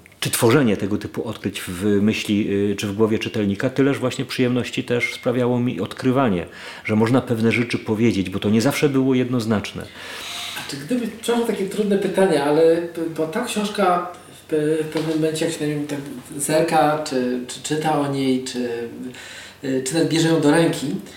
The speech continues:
Speaker 2: ma w sobie taki po-, poetycki odcień. <coughs> I chciałem teraz cię zapytać, czy potrafiłbyś ją porównać do jakiegoś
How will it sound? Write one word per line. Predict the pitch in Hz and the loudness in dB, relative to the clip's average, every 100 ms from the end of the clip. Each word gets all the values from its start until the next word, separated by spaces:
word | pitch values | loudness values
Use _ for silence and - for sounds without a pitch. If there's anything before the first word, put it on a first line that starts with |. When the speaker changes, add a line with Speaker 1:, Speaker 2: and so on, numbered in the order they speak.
| - - - | -20 -16 -8
Speaker 2:
ma | 151 | -4
w | |
sobie | - 185 | -2 -4
taki | - - 147 - - - | -6 -8 -12 -14 -20 -10
po-, | 170 | -6
poetycki | 165 170 147 190 - - 151 | 0 2 2 2 0 -4 -6
odcień. | - - - 123 - - - - | -6 -4 -4 -4 -6 -10 -18 0
<coughs> | 226 220 196 - - - - - - - - - | 2 4 4 2 2 -6 -10 -14 -16 -16 -16 -10
I | |
chciałem | - 277 | -4 0
teraz | 285 254 - | 2 2 2
cię | 254 | 0
zapytać, | 226 226 233 185 175 - - | 2 2 4 4 4 -2 -6
czy | - 165 147 - | 0 2 2 0
potrafiłbyś | 151 247 - 226 165 - | 0 0 0 -2 0 0
ją | 147 135 131 - - - - - - - - - - - - | 2 4 2 -2 -12 -20 -20 -20 -20 -20 -20 -20 -20 -20 -8
porównać | 131 135 139 147 147 - | -2 0 4 4 4 0
do | 139 | -2
jakiegoś | 127 185 180 | -2 0 0